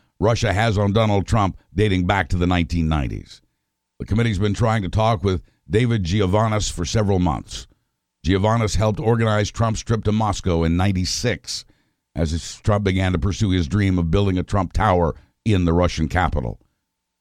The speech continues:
Giovannis also worked for Russian oligarch Oleg Deripaska, who's connected with Trump campaign manager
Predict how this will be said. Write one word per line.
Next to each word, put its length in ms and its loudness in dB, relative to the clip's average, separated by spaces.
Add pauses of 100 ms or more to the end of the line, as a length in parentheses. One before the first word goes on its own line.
(120)
Giovannis 460 0
also 320 2
worked 500 0 (720)
for 140 2
Russian 320 2
oligarch 560 2
Oleg 380 0
Deripaska, 680 0 (380)
who's 160 0
connected 460 0
with 260 -2
Trump 340 -2
campaign 560 2
manager 540 0